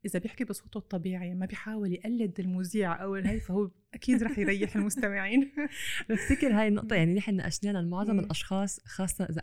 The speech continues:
Speaker 2: أول مرة بيسمعوا صوتهم،
Speaker 1: مم.
Speaker 2: يعني ما بحبوا،
Speaker 1: بيحبوا.
Speaker 2: بحسوا بإنه
Speaker 1: صح.
Speaker 2: ما بدي أسمع صوتي، أو
Speaker 1: صح.
Speaker 2: بينزعجوا، أو بيحكموا على نفسهم، يعني،
Speaker 1: مم.
Speaker 2: بهيك بطريقة قاسية.
Speaker 1: مم.
Speaker 2: فهل ضروري بإنه إذا واحد عنده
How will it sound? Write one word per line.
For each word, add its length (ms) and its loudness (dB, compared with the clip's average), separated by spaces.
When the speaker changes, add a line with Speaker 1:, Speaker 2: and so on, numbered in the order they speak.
Speaker 2:
أول 280 2
مرة 220 -4
بيسمعوا 380 -2
صوتهم، 500 -2
Speaker 1:
مم. 180 -2
Speaker 2:
يعني 380 2
ما 220 6
بحبوا، 300 0
Speaker 1:
بيحبوا. 240 0
Speaker 2:
بحسوا 460 -2
بإنه 320 0
Speaker 1:
صح. 60 2
Speaker 2:
ما 80 2
بدي 180 0
أسمع 260 -4
صوتي، 400 -2
أو 140 0
Speaker 1:
صح. 60 0
Speaker 2:
بينزعجوا، 640 -2
أو 120 6
بيحكموا 460 2
على 180 0
نفسهم، 420 2
يعني، 300 4
Speaker 1:
مم. 60 -4
Speaker 2:
بهيك 200 2
بطريقة 440 -4
قاسية. 440 -4
Speaker 1:
مم. 140 -6
Speaker 2:
فهل 1120 0
ضروري 240 2
بإنه 400 2
إذا 120 0
واحد 200 -4
عنده 240 -2